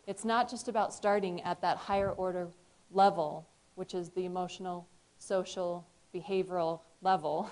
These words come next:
<laughs> which is typically what we get, right? Is we, we have teachers call us in and say,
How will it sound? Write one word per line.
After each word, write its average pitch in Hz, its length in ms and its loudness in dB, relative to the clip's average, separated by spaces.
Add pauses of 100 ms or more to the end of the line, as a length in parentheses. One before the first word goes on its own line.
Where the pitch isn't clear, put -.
(120)
<laughs> 180 120 -20
which 208 240 -6
is 247 100 -2
typically 269 440 0
what 208 160 4
we 196 80 4
get, 190 260 -2
right? 165 300 -4 (560)
Is 202 160 0
we, 208 200 6 (140)
we 190 80 0
have - 260 -2
teachers 220 380 -2
call 202 200 6
us 196 160 2
in 185 160 0
and 180 80 -4
say, 180 260 -2